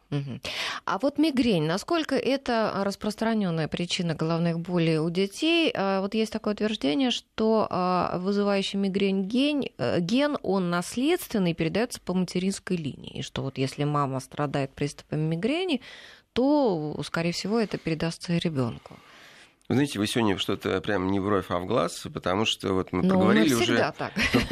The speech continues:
Speaker 2: про
Speaker 1: <laughs>
Speaker 2: В С Д, проговорили про вот эти, значит, шейные отделы позвоночника, там что-то упомянули про гипертензионный синдром.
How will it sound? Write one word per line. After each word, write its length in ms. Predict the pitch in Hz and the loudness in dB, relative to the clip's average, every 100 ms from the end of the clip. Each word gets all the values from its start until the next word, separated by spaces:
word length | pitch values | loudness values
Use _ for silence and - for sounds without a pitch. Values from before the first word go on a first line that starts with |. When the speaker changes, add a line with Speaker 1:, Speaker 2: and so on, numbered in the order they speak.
| 294 | 4
Speaker 2:
про 420 | 131 117 107 101 | 4 4 2 0
Speaker 1:
<laughs> 80 | - | -2
Speaker 2:
В 100 | 110 | 0
С 280 | 113 104 98 | 2 0 -2
Д, 380 | 110 139 143 123 | 2 2 4 0
проговорили 720 | - 95 101 107 123 120 87 | -4 -4 2 2 2 -2 -2
про 240 | - 90 | 0 0
вот 180 | 87 87 | 0 -2
эти, 480 | 95 - 92 90 87 | -4 2 2 4 0
значит, 420 | 85 92 - - | 0 0 0 0
шейные 360 | - 104 92 87 | 2 4 4 2
отделы 300 | 90 95 - | 0 -4 -4
позвоночника, 800 | - 87 90 110 135 - 95 - | -4 0 0 2 0 0 -4 -4
там 160 | 82 | -4
что-то 300 | 82 - - | -2 -4 -2
упомянули 480 | 92 - 101 107 101 | -4 0 2 2 0
про 160 | - 92 | -2 -6
гипертензионный 720 | - - - 101 95 95 90 | -6 -14 -2 0 2 2 0
синдром. 380 | - 104 143 | 0 0 0